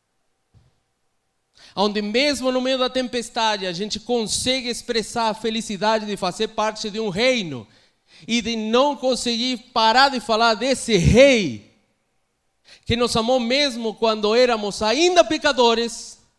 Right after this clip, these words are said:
então você e eu precisamos ter conversas intencionais com as pessoas, entre nós,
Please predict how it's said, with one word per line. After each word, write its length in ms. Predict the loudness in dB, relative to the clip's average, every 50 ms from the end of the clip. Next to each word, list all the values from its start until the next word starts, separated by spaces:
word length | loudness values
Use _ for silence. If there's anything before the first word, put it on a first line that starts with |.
| _ _ _ _ _ _ _ _ _ _ _ _ -14
então 220 | -10 -8 -6 -6
você 300 | -6 -6 -4 -2 -2 -2
e 100 | 0 -2
eu 100 | -4 -4
precisamos 440 | -4 -8 -10 -10 -10 -10 -10 -10 -10
ter 140 | -10 -10 -10
conversas 500 | -10 -10 -8 -8 -10 -10 -12 -14 -14 -14
intencionais 920 | -14 -12 -12 -14 -14 -12 -14 -14 -14 -14 -14 -14 -16 -16 -18 -20 -20 -20
com 140 | -20 -20 -20
as 120 | -20 -20
pessoas, 920 | -20 -20 -18 -18 -18 -18 -20 -20 -20 _ _ -20 -20 -20 -20 -20 _ _ _ _ _ _ _ _ _ _ _ _ _ _ _ _ _ _ _ -12
entre 320 | -12 -10 -8 -8 -8 -8 -8
nós, 640 | -10 -8 -8 -8 -10 -10 -14 -16 -16 -18 -20 -20